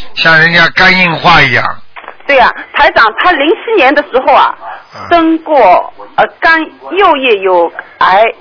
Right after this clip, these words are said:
Speaker 2: 生癌症了。
Speaker 1: 嗯。
Speaker 2: 然后呢，一三年的时候呢，肝的左叶肿瘤。
Speaker 1: 嗯。哎。
Speaker 2: 哦，有肿瘤。
Speaker 1: 嗯。
Speaker 2: 然后呢，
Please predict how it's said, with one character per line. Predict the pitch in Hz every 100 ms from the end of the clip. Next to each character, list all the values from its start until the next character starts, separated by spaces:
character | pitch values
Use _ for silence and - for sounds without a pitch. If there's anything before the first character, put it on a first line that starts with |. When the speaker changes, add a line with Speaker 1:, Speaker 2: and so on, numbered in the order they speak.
| - -
Speaker 2:
生 | 349 311
癌 | 175 180 330
症 | 247
了。 | 156 -
Speaker 1:
嗯。 | 123 120 104
Speaker 2:
然 | 254
后 | 359 349
呢， | 294 262 -
一 | 359 349
三 | 381 349
年 | 240
的 | 233 233
时 | 226
候 | 247
呢， | 226 196 196 - - - - - - - -
肝 | 330 320
的 | 285 233 -
左 | 254 202 160
叶 | 175 294 202 - - - - - - -
肿 | 226 190 190
瘤。 | 190 226 - - - - 330 320 _ 640 554 - - - - -
Speaker 1:
嗯。 | 127 123 101 87 - - - - - - - - _ - - -
哎。 | 123 127 139 - - 127 123 120 - - - - - 104 - - - - -
Speaker 2:
哦， | 208 202 202
有 | 240
肿 | 240 220
瘤。 | 202 202 226 - - - -
Speaker 1:
嗯。 | 127 - - 120 107 - - - - - 294 - - - - - 480
Speaker 2:
然 | 453 254
后 | 339
呢， | 415